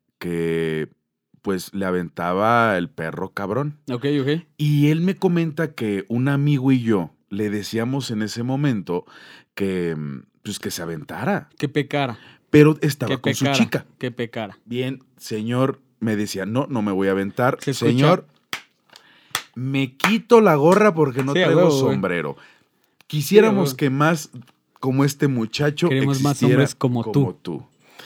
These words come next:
Speaker 2: Pero bebe, carnal.
Speaker 1: Entonces, decía, "No, pues estoy con, con esta chica, con mi
Speaker 2: Ok.
Speaker 1: novia". Era una generación arriba de nosotros.
Speaker 2: Ah, entiendo.
Speaker 1: Y se fue,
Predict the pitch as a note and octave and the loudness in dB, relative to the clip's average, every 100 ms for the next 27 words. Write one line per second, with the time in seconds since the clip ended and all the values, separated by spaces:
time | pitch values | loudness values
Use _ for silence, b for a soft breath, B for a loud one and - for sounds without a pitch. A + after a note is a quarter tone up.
0 | B C#3 C3 C3 C3+ C#3+ C3+ - A2+ G2+ | B -4 -2 -2 -2 -2 -2 -6 -12 -12
1 | G2+ - - - - E3 D3+ F#3+ C#3 G2+ | -16 -16 -20 -8 0 2 6 4 4 0
2 | F#2+ - _ _ _ _ - A2 F#2+ F#2 | -2 -4 _ _ _ _ -10 -8 -6 -6
3 | G2+ - - C#2+ - D#2 D#2 E2+ D2+ - | -6 -8 -10 -14 -12 -12 -10 -6 -8 -8
4 | - C#2+ C#2+ - D#2 - D#2 - _ _ | -14 -14 -14 -14 -14 -14 -14 -18 _ _
5 | _ - E2 F2 B2+ C3+ F#2 E2+ _ B | _ -8 -4 -2 0 0 0 -4 _ B
6 | B B B B _ _ - C3 C3 C3 | B B B B _ _ -4 0 0 0
7 | A#2 A2 A2 G#2+ - A#2 A#2+ G#2+ G#2 G#2 | -2 -2 0 0 0 0 0 0 0 0
8 | A2+ C3 D#3+ E3 A#2+ E3+ - - A#2+ A2+ | 0 -2 -4 -4 -2 -4 -8 -12 -10 -6
9 | B2 C3+ G3 - - - - - G#2+ A3+ | -4 -2 -4 -8 -20 -16 -12 -10 -8 -8